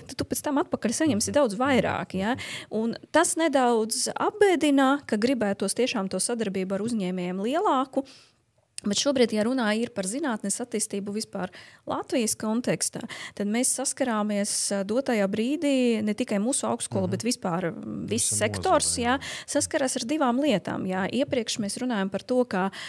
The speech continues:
Speaker 1: ā, mums pietrūkst finansējuma.
Speaker 2: Mhm.
Speaker 1: Tas joprojām ir
Speaker 2: Mhm.
Speaker 1: aktualitāte, numur viens, es teiktu. Pat salīdzinot ar mūsu kaimiņu valstīm. Ā, un otrā aktualitāte,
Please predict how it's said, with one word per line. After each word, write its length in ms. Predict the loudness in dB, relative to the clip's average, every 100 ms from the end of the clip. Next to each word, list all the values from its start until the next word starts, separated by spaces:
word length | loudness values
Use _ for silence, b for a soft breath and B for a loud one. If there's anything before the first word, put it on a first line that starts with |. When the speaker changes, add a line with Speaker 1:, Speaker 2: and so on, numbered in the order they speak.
| B B
Speaker 1:
ā, 720 | -4 0 0 0 0 0 0
mums 220 | 0 0
pietrūkst 400 | 2 2 0 -4 -2
finansējuma. 720 | -2 0 0 0 0 0 -2
Speaker 2:
Mhm. 320 | -6 _ -12 -6
Speaker 1:
Tas 160 | -2
joprojām 420 | -2 0 2 4 4
ir 60 |
Speaker 2:
Mhm. 100 | 2 -2
Speaker 1:
aktualitāte, 580 | -2 -2 0 -2 0 0
numur 220 | 0 0 0
viens, 340 | 2 2 0
es 100 | -2
teiktu. 400 | 0 0 -2 -8 B B B -4
Pat 120 | -2
salīdzinot 600 | 0 2 2 0 -2 -2
ar 60 | -2
mūsu 240 | -2 -2
kaimiņu 380 | 0 2 2 2
valstīm. 440 | 2 0 -2 -2 -4 B B B B B
Ā, 240 | -2 0 2
un 200 | 2 2
otrā 520 | 2 4 4 4 4 4 2
aktualitāte, 960 | 0 -2 0 -2 -2 -2 0 -2 -6